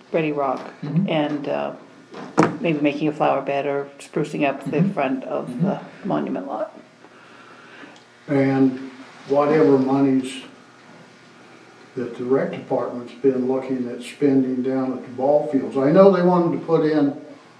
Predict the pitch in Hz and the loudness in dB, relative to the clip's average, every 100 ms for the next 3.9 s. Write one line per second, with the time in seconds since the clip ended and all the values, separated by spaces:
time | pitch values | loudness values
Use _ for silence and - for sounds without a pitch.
0 | - - - 160 165 165 151 160 156 151 | -20 -12 -2 -2 0 0 -2 0 -2 -2
1 | 143 139 131 123 113 139 139 143 139 127 | -4 -2 -4 -4 -6 -2 -2 0 -2 -2
2 | 120 - 135 135 135 - - - _ - | -6 2 4 4 0 -8 -18 -20 _ -20
3 | - - - - _ _ 127 120 110 | -20 -20 -20 -20 _ _ -14 -12 -14